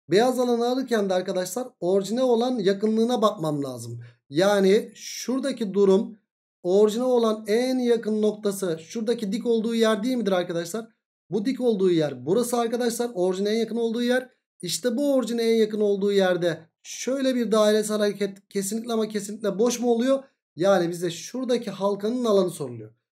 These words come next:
Öncelikle ben şuradaki uzunluğu bulayım arkadaşlar. Burası kök beş, burası iki kök beş, bir, iki kök beş üçgeninden dolayı burası kaç yaptı? Beş yaptı. Şunun tamamı beş yaptı. E, hatta ben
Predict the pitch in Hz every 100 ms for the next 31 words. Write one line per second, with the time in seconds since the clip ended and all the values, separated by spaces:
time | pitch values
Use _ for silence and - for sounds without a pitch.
0 | _ _ 202 240 247 269 220 202 240 240
1 | 233 226 233 233 208 208 254 214 214 196
2 | 165 151 127 127 120 117 - _ _ -
3 | 247 240 - 226 220 - 190 196 190 208
4 | 208 208 - 214 196 160 170 165 156 196
5 | 208 - 202 196 214 214 - 202 196 196
6 | 202 196 170 156 185 196 - 202 202 175
7 | - 233 196 196 151 120 - 117 _ _
8 | _ _ - 220 220 214 196 196 226 208
9 | 196 143 120 - - _ _ _ _ _
10 | _ - 190 185 - - - 214 226 233
11 | 240 254